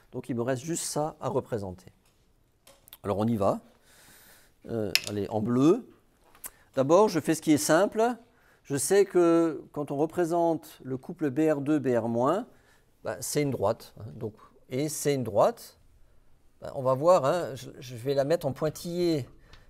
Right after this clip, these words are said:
parce que... Vous allez voir, hein. Euh, oui, je sais que là, c'est bien comme ça, hein, au début.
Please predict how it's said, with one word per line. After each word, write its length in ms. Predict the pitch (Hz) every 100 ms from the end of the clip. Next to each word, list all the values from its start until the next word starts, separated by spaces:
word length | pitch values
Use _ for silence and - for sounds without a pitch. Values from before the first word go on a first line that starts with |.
| _ -
parce 200 | 123 -
que... 360 | 139 127 120 107 - - - _ - - - - - - - - - - - - - - -
Vous 100 | 120
allez 120 | 117
voir, 260 | 127 135 107
hein. 120 | 123 - - - - - - - - _ - - _ _ _ 311
Euh, 160 | 110 -
oui, 220 | 160 190
je 80 | 131
sais 260 | 117 190 208
que 80 | 165
là, 400 | 165 202 233 196
c'est 260 | - 151
bien 560 | 143 165 175 175 170 156
comme 140 | 160 147
ça, 200 | 143 120
hein, 60 |
au 100 | 147
début. 560 | 127 127 160 196 254